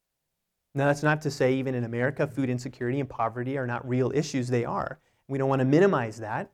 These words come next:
and neither did Je-, does, does Jesus here. But Jesus' point is that life is more than these things. Life is more than finances. Life is more than approval from other people. Life is more than feeling comfortable.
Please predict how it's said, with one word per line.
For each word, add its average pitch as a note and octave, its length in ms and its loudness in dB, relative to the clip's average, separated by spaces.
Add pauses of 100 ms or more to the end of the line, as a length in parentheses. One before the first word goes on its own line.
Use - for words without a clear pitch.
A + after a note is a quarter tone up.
and C#3+ 120 4
neither D#3+ 240 8
did B2 160 0
Je-, B2+ 180 -8 (100)
does, A#2+ 240 -2
does - 280 -10
Jesus D#3+ 360 -8
here. - 260 -18 (760)
But B2+ 100 -6
Jesus' F#3+ 480 -2
point - 380 2
is C3+ 80 0
that C3 160 2
life E3 320 6
is D#3+ 220 -2
more D3 240 2
than C#3 280 0
these B2 340 -2
things. - 600 -10 (420)
Life B2 260 2
is E3+ 140 4
more B2+ 220 4
than F3 220 0 (340)
finances. F#3+ 600 -4
Life B2+ 240 2
is E3+ 120 2
more C#3+ 160 4
than D#3+ 140 0
approval D#3 520 -2
from E3+ 220 -6
other B2+ 240 -4
people. G3+ 380 -10
Life C3 280 -4
is E3 180 -6 (280)
more C3 200 4
than D3+ 140 0
feeling B2 480 -2 (460)
comfortable. D3 560 -4